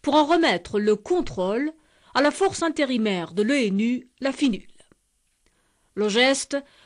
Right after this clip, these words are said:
aurait pu susciter la sympathie des Libanais et encore plus celle de la rue arabe, si ce n'était cette espèce d'opportunisme politique, cette forme d'inlassable pêche en eau trouble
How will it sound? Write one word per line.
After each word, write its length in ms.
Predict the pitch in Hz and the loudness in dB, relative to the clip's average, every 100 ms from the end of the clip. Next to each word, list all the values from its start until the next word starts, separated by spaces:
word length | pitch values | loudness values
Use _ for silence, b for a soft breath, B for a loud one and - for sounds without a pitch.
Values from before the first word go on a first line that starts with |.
| b | b
aurait 240 | 247 247 | 0 0
pu 160 | 247 254 | 0 -2
susciter 480 | 247 226 254 226 240 | -2 -6 -4 -2 0
la 120 | 220 | 0
sympathie 500 | 226 214 220 208 208 | -2 -4 -4 -4 -2
des 100 | 185 | -2
Libanais 680 | 190 240 277 330 370 370 339 | 0 0 2 0 -2 -6 -10
et 140 | 214 233 | -4 -2
encore 340 | 202 202 175 | -2 -4 -4
plus 500 | - 269 339 339 - - _ | -4 2 2 2 -6 -10 _
celle 340 | - - 226 185 | -14 -2 -2 0
de 80 | |
la 140 | 190 180 | -2 -2
rue 220 | 208 202 | -2 -2
arabe, 480 | 180 185 269 269 302 320 b b b b b | -2 2 2 2 -4 -10 b b b b b
si 240 | - 392 | 2 2
ce 160 | 370 370 | 4 2
n'était 540 | 370 359 349 214 180 | 2 0 0 2 0
cette 180 | 214 285 | -2 0
espèce 540 | 320 - 311 233 - | 0 0 0 0 0
d'opportunisme 800 | 339 330 285 - 269 269 - 202 | -2 0 0 0 0 0 -2 -8
politique, 720 | 190 302 190 - 294 - - _ _ _ _ _ | -4 -4 -4 -2 -2 -2 -18 _ _ _ _ _
cette 240 | - 220 - | -2 -2 0
forme 500 | 240 247 220 233 214 | 2 2 2 0 -2
d'inlassable 920 | 190 349 359 339 - 302 220 240 233 | 2 2 2 -2 0 0 2 0 0
pêche 420 | 247 208 - - - | -2 -2 -2 -8 -2
en 160 | 302 269 | 2 2
eau 120 | 180 | -2
trouble 580 | - 277 285 285 285 | -4 0 0 0 -6